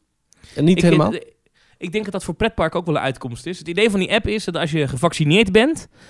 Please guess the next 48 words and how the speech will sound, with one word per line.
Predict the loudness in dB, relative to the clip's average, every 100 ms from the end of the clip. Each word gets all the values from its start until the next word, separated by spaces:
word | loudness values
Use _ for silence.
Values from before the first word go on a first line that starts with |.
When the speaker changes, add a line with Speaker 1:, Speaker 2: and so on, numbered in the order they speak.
| -20 -6
Speaker 1:
Ah, | 2 4
Speaker 2:
of | 6
Speaker 1:
ja. |
Speaker 2:
je | 4 4
hebt, | 4 2 0 -2
hebt | -2 0
recent | -2 0 2 2 -2 -10 -4
een, | -4 -4
eh, | -6 -6
coronatest | -2 -2 -2 -4 -4
afgenomen, | -8 -6 -4 -4 -4 -8 -14 -12
dan | -2
komt | 0 0
Speaker 1:
Ja. | 0
Speaker 2:
er |
een | -2
groene | -2 -2 -2 -6
Q | -4
R-code | 0 0 2 4 4 2
in | -2
die | -2 -2
app | -2
te | -4
staan. | 0 0 0 -4 _ _
Speaker 1:
Ja, | -6 -4
die | 0 2
algemene | 4 4 4
Speaker 2:
Eh, |
en | 2
Speaker 1:
app | 0
Speaker 2:
die, |
Speaker 1:
inderdaad. | 0 -2 -2 -6 -14 -2
Speaker 2:
ja, | 0 0
en | -2
die | 0
kan | 2 2
dan | 0
iemand | -2 -2
anders | -2
scannen | -2 0 0 0
en | -4
die | -2
kan | 0 0
dan | 0
zien, | -2 -2 -4
u | -6 -6
bent | -6 -10
inderdaad | -10 -6 -6 -6